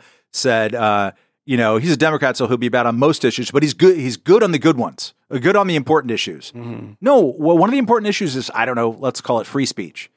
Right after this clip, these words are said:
Speaker 2: Mm-hmm.
Speaker 1: He has over and over again, I showed you a clip from
Speaker 2: Yeah,
Speaker 1: nine
Speaker 2: I
Speaker 1: years
Speaker 2: was
Speaker 1: ago, earlier
Speaker 2: surprised
Speaker 1: today.
Speaker 2: that that hasn't made it around. But
Speaker 1: Well, it's gonna
Speaker 2: yeah.
Speaker 1: make it around by the time this comes out. I will have written a piece in Reason about this.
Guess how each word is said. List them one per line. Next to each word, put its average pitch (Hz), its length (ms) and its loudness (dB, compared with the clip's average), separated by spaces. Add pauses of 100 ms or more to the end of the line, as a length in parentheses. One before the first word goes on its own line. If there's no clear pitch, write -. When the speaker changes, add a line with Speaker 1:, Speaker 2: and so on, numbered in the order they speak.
(100)
Speaker 2:
Mm-hmm. 110 360 -16
Speaker 1:
He 165 100 -4
has 151 420 0 (180)
over 240 300 4
and 254 80 6
over 254 180 4
again, 104 180 -4
I 110 80 0
showed 143 240 -2
you 147 40 -2
a 139 40 -6
clip 156 260 -4
from 123 260 -4 (140)
Speaker 2:
Yeah, 226 400 4
Speaker 1:
nine 233 40 4
Speaker 2:
I 240 120 6
Speaker 1:
years 320 180 2
Speaker 2:
was 202 240 4
Speaker 1:
ago, 214 100 6
earlier 247 160 2
Speaker 2:
surprised 311 240 4
Speaker 1:
today. 196 140 2
Speaker 2:
that 107 80 -2
that 190 180 4
hasn't 185 360 2
made 180 260 4
it 160 120 2
around. 147 640 0
But 143 100 0
Speaker 1:
Well, 156 80 2
it's 156 100 -4
gonna 180 160 2
Speaker 2:
yeah. 147 60 0
Speaker 1:
make 170 140 0
it 147 80 -8
around 135 320 2
by 131 80 2
the 120 80 -4
time 135 160 -4
this 123 120 -6
comes 113 240 -4
out. 117 200 4
I - 20 4
will 107 220 -2
have 104 120 -10
written 110 140 -8
a 107 40 -12
piece - 220 -10
in 101 80 -8
Reason 117 240 -6
about 98 260 -6
this. 101 240 -8